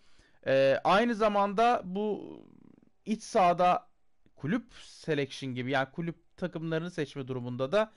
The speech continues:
bu gördüğünüz hani bir şey boktan derler ya, öyle takımlar var. Ee, Match Day'de nasıl girebileceğimizi gösterelim şimdi buradan ve yayınımızı kapatacağız kardeşlerim. Ee, onun dışında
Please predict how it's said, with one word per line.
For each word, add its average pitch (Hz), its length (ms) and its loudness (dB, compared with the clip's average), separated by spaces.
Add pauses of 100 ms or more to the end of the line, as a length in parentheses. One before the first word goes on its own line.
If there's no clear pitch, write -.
(340)
bu 185 300 -2
gördüğünüz 165 840 -2 (760)
hani - 220 -10 (400)
bir 151 340 -4
şey 202 260 2
boktan 180 440 0
derler 180 300 2
ya, 135 80 2
öyle 165 400 0
takımlar 151 500 0
var. 165 240 2 (440)
Ee, 135 160 2
Match 233 340 0
Day'de 214 220 2
nasıl 226 200 -4
girebileceğimizi 165 640 -2
gösterelim 202 520 -2
şimdi 202 200 -8
buradan 196 420 0
ve 151 320 0
yayınımızı 156 540 -4
kapatacağız 156 560 -6
kardeşlerim. 123 920 -4 (420)
Ee, - 200 0
onun 214 340 0
dışında 233 600 0